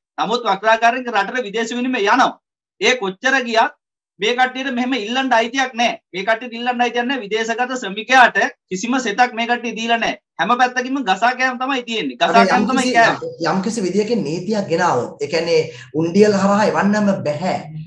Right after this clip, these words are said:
Speaker 2: අනිවාර්යෙන් බැංකුව හරහා එවන්න ඕන කියලා නීතියකට යටත් කරන්න සිදු වුණොත් මොකද කරන්නේ?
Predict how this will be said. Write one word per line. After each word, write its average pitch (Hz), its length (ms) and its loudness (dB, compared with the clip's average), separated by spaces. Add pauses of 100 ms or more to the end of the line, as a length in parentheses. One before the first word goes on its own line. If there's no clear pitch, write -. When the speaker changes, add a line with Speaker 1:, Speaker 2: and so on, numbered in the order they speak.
(240)
Speaker 2:
අනිවාර්යෙන් 208 880 2
බැංකුව 190 340 -4
හරහා 214 220 -2
එවන්න 185 280 0
ඕන 190 180 -2
කියලා 190 160 -6
නීතියකට 190 420 -4 (120)
යටත් 190 360 -4
කරන්න 202 280 -4
සිදු - 220 -2
වුණොත් 202 220 -2
මොකද 190 220 -2
කරන්නේ? - 400 -6